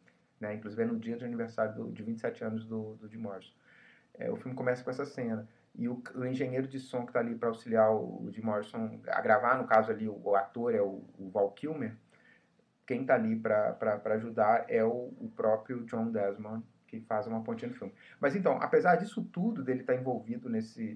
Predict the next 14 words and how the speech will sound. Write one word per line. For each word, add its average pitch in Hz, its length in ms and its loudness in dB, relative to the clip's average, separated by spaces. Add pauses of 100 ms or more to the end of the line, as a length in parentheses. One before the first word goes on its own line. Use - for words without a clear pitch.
de-, 113 260 -4
nesse 117 260 -6
sentido 113 260 -8
com 120 100 -10
o 117 40 -8
filme, 175 200 -2 (180)
ele 190 220 2
desaprovou 175 560 -2
o 147 40 -4
resultado 135 420 -4
final. 135 320 -12 (240)
O 127 100 -6
que 175 140 -4
dá 165 600 4